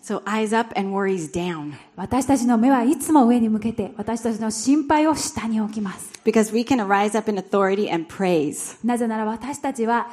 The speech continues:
Speaker 2: この神様から与えられている権威に立つことによって、えー、そこが立てるからこそ私たちは神様を賛美することができるんです。
Speaker 1: John sixteen, Jesus says, "I have told you these things so that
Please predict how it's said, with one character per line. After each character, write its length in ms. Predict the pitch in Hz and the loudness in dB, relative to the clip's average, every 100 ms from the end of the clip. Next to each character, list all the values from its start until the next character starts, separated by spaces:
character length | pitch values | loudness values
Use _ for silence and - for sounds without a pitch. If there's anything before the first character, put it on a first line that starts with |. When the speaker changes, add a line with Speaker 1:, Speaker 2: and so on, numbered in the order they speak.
| - - | -14 -6
Speaker 2:
こ 100 | 254 | -2
の 280 | 247 233 - - _ - | 0 -2 -6 -20 _ -6
神 200 | 285 294 | 0 2
様 240 | 285 240 | 0 -2
か 120 | 233 | -2
ら 80 | 247 | -4
与 260 | - - 269 | -4 -2 0
え 60 | 294 | 2
ら 80 | |
れ 100 | 302 | 0
て 160 | 285 269 | 0 0
い 40 | |
る 80 | 214 | 0
権 340 | - 226 359 339 | -2 -2 0 2
威 20 | |
に 100 | 302 320 | 0 -2
立 220 | 254 - | -6 -6
つ 40 | |
こ 100 | - | -4
と 140 | 262 247 | -2 0
に 140 | 208 | 0
よ 80 | 262 | 0
っ 20 | |
て、 240 | 269 180 - - - | -2 -12 -18 -20 -14
え 120 | 202 | -10
ー、 40 | 180 | -4
そ 160 | - | 0
こ 140 | 233 302 | 4 4
が 300 | 311 - - - | 2 -6 -14 -10
立 140 | 269 | 2
て 100 | 381 | 4
る 100 | 370 | 4
か 100 | 311 | 2
ら 120 | 302 | 0
こ 100 | 311 | 2
そ 80 | 302 | 2
私 220 | 254 254 | 2 2
た 100 | 233 | -2
ち 120 | 226 | -2
は 180 | 240 247 - - | -2 -4 -8 -10
神 200 | - 226 | -4 -2
様 180 | 220 220 | -2 -4
を 60 | 214 | -4
賛 180 | 233 | -4
美 80 | 202 | -4
す 80 | 220 | -6
る 80 | 208 | -6
こ 80 | 208 | -6
と 80 | |
が 80 | 196 | -6
で 100 | 190 | -6
き 100 | - | -6
る 80 | 220 | -8
ん 60 | 220 | -10
で 120 | 196 | -14
す。 180 | - - - - - | -14 -18 -20 -12 -2
Speaker 1:
John 240 | 202 208 | 0 0
sixteen, 480 | 214 202 - 226 196 | -2 -6 -4 -4 -2
Jesus 440 | 196 190 190 - | -6 -6 -8 -8
says, 160 | 185 - | -8 -6
"I 160 | 196 | -6
have 100 | 196 | -6
told 380 | - - 226 226 | -6 0 0 0
you 140 | 220 175 | -2 -6
these 340 | 202 220 - | -6 -6 -6
things 480 | 233 185 180 196 - _ - | -4 -4 -8 -12 -18 _ -14
so 160 | 220 | -8
that 220 | 190 170 | -4 -6